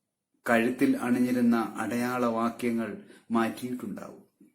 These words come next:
പുരുഷന്മാർക്കാവട്ടെ ശിക്ഷ പരസ്യമായാണ്.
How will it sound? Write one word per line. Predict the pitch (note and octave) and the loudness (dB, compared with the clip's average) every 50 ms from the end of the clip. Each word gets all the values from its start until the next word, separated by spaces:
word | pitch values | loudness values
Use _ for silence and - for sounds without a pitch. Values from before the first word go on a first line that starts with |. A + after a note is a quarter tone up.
| _ _ _ _ _ _ _ _ _ _ _ _ _ _ _ _ _ _ _ _ _ - - - - - - _ _ _ - | _ _ _ _ _ _ _ _ _ _ _ _ _ _ _ _ _ _ _ _ _ -20 -20 -20 -20 -20 -20 _ _ _ 10
പുരുഷന്മാർക്കാവട്ടെ | E3+ F3 - - G3 G3 G3 G3+ G3+ F#3+ F#3+ F3+ D#3+ D3+ D3+ D3+ - D3 C#3 B2+ A#2 - - | 10 10 10 8 4 6 6 6 6 8 10 10 10 10 8 6 6 6 6 4 4 0 -4
ശിക്ഷ | - - C#3 C3+ C3 - - D3 C#3 B2 A#2 - - - | -4 0 0 0 0 2 2 4 4 4 2 2 2 4
പരസ്യമായാണ്. | A#2+ A#2+ C3 C3 - - C#3+ C3+ C#3 C3+ C3 A#2+ G2+ D#2+ - - - - | 6 6 6 4 4 0 0 0 2 0 0 0 -2 -4 -6 -8 -12 -16